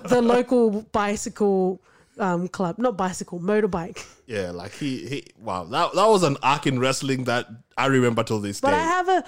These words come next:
Speaker 1: spooky conspiracy theory. I always felt like Mike Foley was actually Kane.
Speaker 2: No, Mike F-, no.
Speaker 1: Mike Foley's the one with the socks
Speaker 2: With the
Speaker 1: saying, "Have
Speaker 2: handman.
Speaker 1: a nice day."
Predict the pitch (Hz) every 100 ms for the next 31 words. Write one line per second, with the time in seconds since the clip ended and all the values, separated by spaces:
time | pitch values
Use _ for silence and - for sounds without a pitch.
0 | - - - 220 233 254 254 262 254 254
1 | 233 240 233 226 - 208 196 226 220 220
2 | 214 - 185 170 165 - - - 220 262
3 | 359 440 - 294 262 247 240 220 202 220
4 | - - 208 208 208 190 185 180 180 -
5 | 185 170 160 190 165 165 - _ _ _
6 | _ _ _ - 403 349 277 180 147 _
7 | 247 370 - - _ _ _ _ _ 170
8 | 110 90 113 233 - _ _ 320 415 -
9 | 415 415 403 339 339 330 330 254 247 -
10 | 226 247 320 320 262 269 269 247 240 269
11 | - 240 277